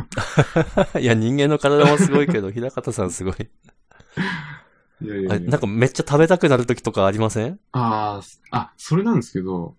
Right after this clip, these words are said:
Speaker 2: あれなんですよね。
Speaker 1: はい。
Speaker 2: あの、僕、その、加圧シャツっていうの、加圧シャツと、その、加圧のレギンスを、
Speaker 1: はい。はい。
Speaker 2: まあ、起きてる時間はずっとつけてて、
Speaker 1: はい。
Speaker 2: るんですよ。で、あの、
Speaker 1: はい。
Speaker 2: それ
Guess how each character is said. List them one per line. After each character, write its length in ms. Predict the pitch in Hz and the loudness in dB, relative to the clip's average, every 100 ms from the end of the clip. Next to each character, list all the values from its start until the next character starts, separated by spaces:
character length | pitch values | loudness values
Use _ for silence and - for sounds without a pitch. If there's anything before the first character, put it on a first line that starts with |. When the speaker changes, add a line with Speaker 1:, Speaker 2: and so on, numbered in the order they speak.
| _ _ | _ _
Speaker 2:
あ 100 | - | -6
れ 80 | 143 | -2
な 60 | 190 | -2
ん 40 | |
で 40 | 117 | -4
す 80 | 90 | -6
よ 60 | |
ね。 120 | 85 82 | -8 -4
Speaker 1:
は 180 | 110 | -4
い。 140 | 90 - - - | -4 -8 -20 -16
Speaker 2:
あ 160 | 104 | -14
の、 380 | 98 98 95 98 | -12 -12 -14 -12
僕、 380 | 98 165 196 190 _ _ _ | -4 -2 -2 -4 _ _ _
そ 140 | 147 | -6
の、 220 | 147 143 | -6 -6
加 220 | - 156 180 | -6 -2 -2
圧 180 | 180 | -2
シ 100 | 185 | -4
ャ 80 | 185 | -6
ツ 520 | - 117 98 90 87 | -4 -4 -2 -4 -6
っ 100 | - _ | -10 _
て 60 | 104 | -8
い 40 | |
う 20 | |
の、 200 | 92 87 - _ | -6 -8 -10 _
加 200 | - 180 | -2 -2
圧 140 | 180 | -2
シ 100 | - | -4
ャ 60 | 185 | -4
ツ 140 | - - | -4 -4
と、 380 | 135 98 87 _ - - _ | -2 -2 -8 _ -20 -20 _
そ 160 | - 104 | -12 -12
の、 80 | |
加 280 | 92 - 139 | -10 -6 -4
圧 280 | 151 - - | -6 -8 -2
の 560 | - 143 139 131 90 - _ | 0 0 -2 -4 -4 -8 _
レ 140 | 107 107 | -10 -4
ギ 100 | 127 | -4
ン 80 | 127 | -4
ス 180 | - 139 | -6 -10
を、 20 | - | -10
Speaker 1:
は 160 | - 101 | -6 -4
い。 80 | 82 | -4
は 60 | 101 - 120 92 | -10 -6 -4 -6
い。 60 | - _ _ - _ | -10 _ _ -20 _
Speaker 2:
ま 360 | 143 113 87 - | -2 -2 -4 -4
あ、 40 | 147 | -4
起 60 | - | 0
き 20 | |
て 60 | 120 | 0
る 60 | |
時 120 | 95 92 | 0 -6
間 100 | 95 | -6
は 60 | |
ず 120 | 95 | -6
っ 40 | 98 | -8
と 120 | 101 | -8
つ 120 | - | -6
け 120 | 101 | -8
て 140 | 90 87 | -6 -8
て、 320 | 95 87 76 _ | -6 -6 -8 _
Speaker 1:
は 160 | 101 98 | -8 -8
い。 160 | 82 - - | -8 -10 -8
Speaker 2:
る 100 | 101 | -6
ん 20 | |
で 60 | 92 | -6
す 80 | 87 | -10
よ。 100 | - - - - _ 131 | -12 -20 -20 -20 _ -2
で、 220 | 135 131 - | -2 -2 -12
あ 80 | - | -8
の、 60 | 113 | -6
Speaker 1:
は 80 | 87 | -6
い。 60 | 85 | -6
Speaker 2:
そ 180 | - | -4
れ 80 | 208 | -4